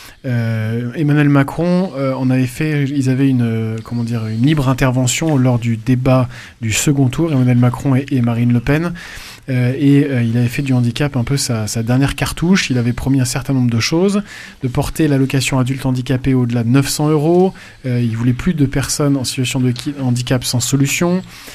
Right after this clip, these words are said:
Euh, je les cite, hein, pardon, facilitera-, euh, « Je faciliterai la scolarisation des enfants handicapés » ou, par exemple, euh, « Nous améliorons l'accès à l'emploi des personnes handicapées. »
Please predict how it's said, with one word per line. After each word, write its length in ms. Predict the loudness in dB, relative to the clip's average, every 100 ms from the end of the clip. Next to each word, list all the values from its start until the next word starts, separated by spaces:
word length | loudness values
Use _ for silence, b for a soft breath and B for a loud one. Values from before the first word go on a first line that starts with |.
| B B
Euh, 240 | -4 -2
je 120 | 2 2
les 180 | 4
cite, 280 | 2 0 -2
hein, 60 | -2
pardon, 300 | -2 -2 -2
facilitera-, 720 | 0 -2 0 -2 -4 -2 -2
euh, « 220 | 0 0
Je 100 | 0
faciliterai 500 | 2 0 0 -2 2
la 80 | 2
scolarisation 560 | 2 2 4 2 2 2
des 140 | 2
enfants 220 | 0 0
handicapés » 560 | 0 0 -2 0 0 -2 B B B
ou, 60 | -2
par 200 | 0 0
exemple, 540 | 2 2 2 0 -4 -2 0
euh, « 180 | 2 2
Nous 160 | 2
améliorons 440 | 2 2 0 0 -2
l'accès 420 | -2 -2 -2 -4 B B B
à 60 | -4
l'emploi 300 | -2 -2 -2
des 80 | -2
personnes 300 | -4 -2 0
handicapées. » 560 | 0 -2 -2 -2 -4